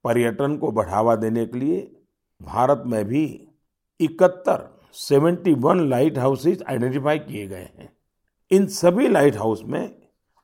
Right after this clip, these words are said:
उनकी क्षमताओं के मुताबिक म्यूजियम, एम्फीथिएटर, ओपन एयर थिएटर, कैफेटेरिया, चिल्ड्रंस पार्क, इको फ्रेंडली कॉटेजेस और लैंडस्केपिंग तैयार किए जाएंगे।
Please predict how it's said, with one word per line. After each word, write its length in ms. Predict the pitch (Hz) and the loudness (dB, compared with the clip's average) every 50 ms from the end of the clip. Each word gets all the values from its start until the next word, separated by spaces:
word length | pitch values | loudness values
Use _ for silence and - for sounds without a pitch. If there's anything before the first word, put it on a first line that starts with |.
| _ - | _ -2
उनकी 360 | 147 160 151 156 190 214 185 | -2 -2 -2 -4 -6 -6 -6
क्षमताओं 680 | - - - - 127 131 123 123 127 139 151 196 185 | -8 -10 -8 -4 -4 -2 -4 0 2 2 2 2 2
के 140 | - 165 139 | 2 0 0
मुताबिक 640 | 123 113 101 - 98 95 85 85 80 - - _ _ _ _ _ _ _ _ _ _ _ - | 2 0 -2 -2 -2 -4 -4 -4 -8 -12 -16 _ _ _ _ _ _ _ _ _ _ _ -8
म्यूजियम, 760 | 104 110 117 127 135 135 120 110 123 131 127 120 120 123 - - - _ _ _ _ _ _ _ _ _ _ - | -6 -2 0 2 2 2 2 2 2 2 2 2 0 -4 -8 -12 -18 _ _ _ _ _ _ _ _ _ _ -2
एम्फीथिएटर, 1120 | 127 135 135 135 160 147 131 107 101 117 120 117 101 127 127 - 110 90 - - _ _ _ _ _ _ _ 127 | 0 0 0 0 0 -2 -2 0 0 0 0 0 -2 -4 -6 -6 -8 -8 -10 -14 _ _ _ _ _ _ _ 0
ओपन 300 | 131 127 127 139 131 131 | 0 2 2 2 4 4
एयर 140 | 127 120 | 2 2
थिएटर, 460 | - - 120 117 117 98 113 117 - - - - _ _ _ _ _ _ _ _ _ _ - | 0 0 0 0 0 0 -4 -6 -8 -10 -12 -16 _ _ _ _ _ _ _ _ _ _ 0
कैफेटेरिया, 840 | - 123 123 117 127 127 101 117 113 110 98 101 107 104 104 101 - - - - _ _ _ _ _ _ _ _ - | 0 0 2 2 0 0 0 0 0 0 -2 -2 -4 -4 -6 -8 -10 -14 -20 -20 _ _ _ _ _ _ _ _ 0
चिल्ड्रंस 480 | - 147 139 131 120 131 127 117 - | 2 2 4 4 2 0 -2 -2 -4
पार्क, 500 | - - 107 107 104 104 - - - _ _ _ _ _ _ _ _ _ _ - | -6 -6 -4 -2 -2 -4 -6 -10 -16 _ _ _ _ _ _ _ _ _ _ 0
इको 280 | 147 143 147 156 147 | 0 0 2 2 2
फ्रेंडली 360 | 123 - 131 127 123 123 120 117 | 2 2 0 0 0 0 0 -2
कॉटेजेस 880 | 117 - 131 131 127 135 123 110 98 95 98 90 90 - _ _ _ _ _ _ _ _ - | 0 0 0 0 2 0 -2 -2 -2 -4 -6 -8 -12 -16 _ _ _ _ _ _ _ _ 0
और 520 | 120 135 147 175 - - - - _ _ _ _ _ _ _ _ - | 2 4 4 2 0 -4 -10 -18 _ _ _ _ _ _ _ _ -6
लैंडस्केपिंग 680 | 104 98 110 123 117 - - 127 117 135 127 123 117 - | -2 -2 0 0 -2 -4 -4 -4 -4 -4 -6 -6 -6 -4
तैयार 260 | 110 104 104 110 107 | -4 -2 -2 -4 -6
किए 260 | - 117 120 120 120 | -8 -8 -8 -8 -8
जाएंगे। 380 | 120 - 64 60 - - - | -8 -10 -12 -12 -14 -18 -20